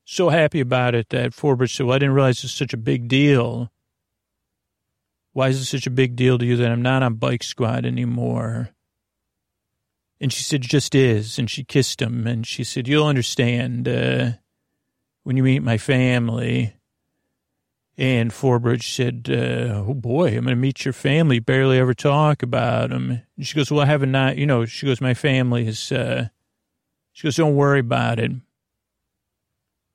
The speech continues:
And Forbridge said, "Okay." Now, meanwhile, back at the, the Secret Bike Squad, they said, uh, you know, we're, we're, we're, there's this, you know, group of people that ride their bikes really fast, uh,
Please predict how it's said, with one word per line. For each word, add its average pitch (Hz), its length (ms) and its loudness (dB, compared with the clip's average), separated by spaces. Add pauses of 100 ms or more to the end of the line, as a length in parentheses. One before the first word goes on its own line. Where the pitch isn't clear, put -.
(440)
And 123 200 -2
Forbridge 127 400 2
said, 127 120 0
"Okay." 120 760 -2 (400)
Now, 123 100 0
meanwhile, 143 560 4
back 135 480 2
at 120 120 0
the, 123 460 -2
the 123 600 -4
Secret 131 360 -4
Bike 156 320 0 (120)
Squad, 120 520 -6
they 127 120 -2
said, 120 420 -2
uh, 123 400 0 (1040)
you - 40 -16
know, 131 100 -2
we're, 131 180 2
we're, 131 400 0
we're, 143 140 -2
there's 127 220 2
this, - 340 -6
you 127 240 -6
know, 117 140 -2
group 143 360 2
of 120 120 -2
people 139 260 0
that 120 80 2
ride 127 260 2
their 123 80 -2
bikes 123 320 -2
really 127 200 0
fast, 139 760 0
uh, 123 540 -4